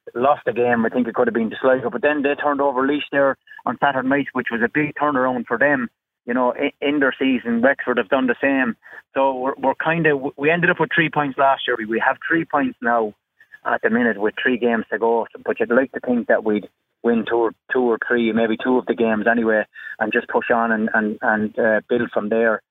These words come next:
uh, for the championship. A long, long way to go in the league. Still three matches, anything can happen. But, uh, it looks like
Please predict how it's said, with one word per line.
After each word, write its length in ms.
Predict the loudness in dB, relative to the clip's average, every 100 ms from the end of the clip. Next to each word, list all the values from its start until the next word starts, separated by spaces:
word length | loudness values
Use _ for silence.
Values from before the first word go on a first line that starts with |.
| _ _ -2
uh, 180 | 0 0
for 120 | 0 -2
the 80 |
championship. 420 | 0 -2 -2 -4 -2
A 60 | 0
long, 320 | 2 0 -2
long 180 | -2 0
way 160 | 0 -2 -2
to 60 |
go 260 | -2 0 0
in 80 | -2
the 80 |
league. 240 | -2 -4 -4
Still 200 | -2 -2 0
three 120 | 0
matches, 260 | 0 0 0
anything 300 | 0 0 -4
can 120 | -2
happen. 280 | -2 -2 -2
But, 180 | -2 -2 -2 _ _ _ _ -2
uh, 180 | 0 0
it 180 | 0 0
looks 180 | 0 0
like 200 | 0 -2